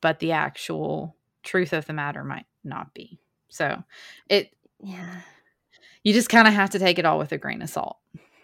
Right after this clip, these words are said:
Speaker 1: unfortunately, as they
Speaker 2: Um,
Speaker 1: say.
Speaker 2: yeah.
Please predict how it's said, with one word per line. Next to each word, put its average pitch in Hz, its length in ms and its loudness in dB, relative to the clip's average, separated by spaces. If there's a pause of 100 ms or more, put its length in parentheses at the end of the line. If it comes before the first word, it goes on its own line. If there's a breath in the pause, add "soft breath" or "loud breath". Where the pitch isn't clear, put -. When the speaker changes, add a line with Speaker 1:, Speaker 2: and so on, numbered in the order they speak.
(160 soft breath)
Speaker 1:
unfortunately, - 760 -12 (1300)
as - 180 2
they 78 60 -2
Speaker 2:
Um, 65 220 -4
Speaker 1:
say. - 80 -16 (1080)
Speaker 2:
yeah. 160 300 -14